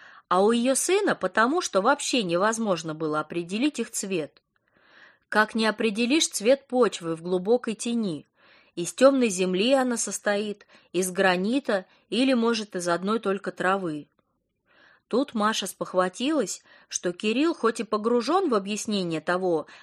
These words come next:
где на астролябе обозначен небесный экватор, северные и южные тропики, а где зодиакальный круг и самые яркие звёзды, но может вдруг отвлечься и заметить, что она разглядывает его, как неведомую зверушку.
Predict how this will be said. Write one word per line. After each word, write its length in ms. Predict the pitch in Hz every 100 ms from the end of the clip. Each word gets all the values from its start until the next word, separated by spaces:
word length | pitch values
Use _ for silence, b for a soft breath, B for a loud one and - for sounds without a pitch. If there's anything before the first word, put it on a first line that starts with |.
| B
где 220 | 165 175
на 160 | 170 165
астролябе 680 | - 180 185 190 175 165
обозначен 600 | 156 170 170 175 160 160
небесный 480 | 175 180 165 - 170
экватор, 580 | 165 185 226 302 170 135 B B B
северные 580 | - 214 214 180 175 180
и 40 |
южные 340 | 185 175 170 160
тропики, 640 | 196 262 294 202 - 139 B B
а 140 | - 170
где 260 | 180 214
зодиакальный 800 | 180 170 175 180 185 196 170 165
круг 320 | 156 190 196 -
и 100 | 175
самые 420 | - 185 175 170
яркие 420 | 165 175 175 185
звёзды, 640 | 165 190 294 349 202 143 - b b b b
но 220 | 180 302
может 340 | 247 269 254
вдруг 320 | 196 196 262
отвлечься 800 | 277 285 247 226 170 - - 147 b b b
и 80 | 190
заметить, 560 | 220 226 320 370 190
что 220 | - 196
она 200 | 220 302
разглядывает 760 | 359 196 190 254 349 254 185 175
его, 280 | 170 156 143
как 220 | - 180
неведомую 500 | 208 214 269 254 196
зверушку. 680 | 180 226 226 151 - - -